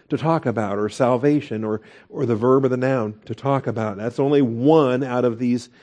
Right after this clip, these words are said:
various options that we have. And if that's what we have in focus here, I think we've got a problem.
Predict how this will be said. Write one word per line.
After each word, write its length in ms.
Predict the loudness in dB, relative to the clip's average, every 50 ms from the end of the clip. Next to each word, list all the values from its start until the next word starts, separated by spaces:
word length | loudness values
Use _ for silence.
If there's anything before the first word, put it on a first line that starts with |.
| _ _ -10
various 500 | -2 0 0 2 2 2 0 -2 -2 -2
options 480 | -2 -2 -2 -4 -4 -6 -8 -6 -4
that 180 | -2 -2 -2 0
we 200 | 0 0 0 0
have. 500 | -2 -4 -6 -8 -12 -14 -18 -20 -20 _ _ _ -20 -20 -20 -20 -20 -20 -20 -20 -20 _ 0
And 320 | 4 6 6 8 10 8
if 140 | 8 8 8
that's 340 | 6 4 4 4 2 4 6
what 120 | 8 8
we 140 | 8 8 6
have 260 | 6 4 4 4 4
in 120 | 4 2 4
focus 420 | 6 6 6 6 6 4 2 4
here, 240 | 2 2 2 4 4
I 60 | 4
think 180 | 2 0 -2 -2
we've 120 | -2 0
got 160 | 2 4 4
a 20 | 2
problem. 420 | 0 -4 -6 -6 -8 -12 -14 -18